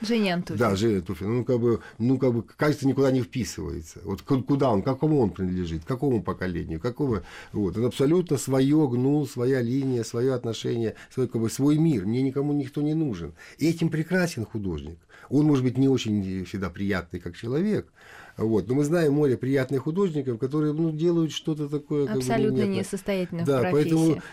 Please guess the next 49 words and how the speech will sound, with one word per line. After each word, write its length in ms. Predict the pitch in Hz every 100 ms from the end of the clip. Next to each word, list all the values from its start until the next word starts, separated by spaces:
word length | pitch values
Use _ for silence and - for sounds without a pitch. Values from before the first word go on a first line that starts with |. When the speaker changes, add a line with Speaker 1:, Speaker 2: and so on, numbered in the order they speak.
| -
Speaker 2:
я 180 | 147
бы 100 | 185
сказал, 380 | 180 - 175 170
скорее, 340 | - 147 147 123
как 160 | 113
бы, 120 | 104 110
вот 160 | 104
на 100 | 120
каком-то 340 | 123 120 135 139
уровне, 400 | 139 123 110 107
конечно, 420 | 107 139 165 113
надо, 260 | 107 101 90
как 140 | 95
бы, 80 | 92
быть 160 | 90
доброжелательным, 840 | 85 90 95 107 107 85 82 76 76
пока 240 | 92 85
люди 220 | 95 95 90
ещё 200 | 85 90
не, 100 | 98
не 100 | 98
определились 480 | 85 98 104 87 78
в 40 |
профессии. 400 | 80 80 76 - - -
Но 100 | 107
как 160 | 117 117
они 100 | 120
говорят: 160 | 107 107
«Я 60 |
ха-, 140 | 127 135
я 160 | 117
художник», 560 | - 127 135 202 147 98 - -
тут 200 | 170 196
же 100 | 175
пошёл 340 | 170 175 190 185
вон, 200 | 160 104
говорить 460 | 95 95 78 76
ему. 180 | 85 82 - - -
Это 180 | 110 127
очень 280 | 147 175 185
полезно 480 | 180 180 165 135 131
для 180 | 120 123
кармы 540 | 147 156 156 131 120
и 20 |
для, 440 | 110 117 120 117 117
это 160 | 113
самое, 320 | 117 123 101 98
для 120 | 110
воспитания. 640 | 117 - 131 120 104 85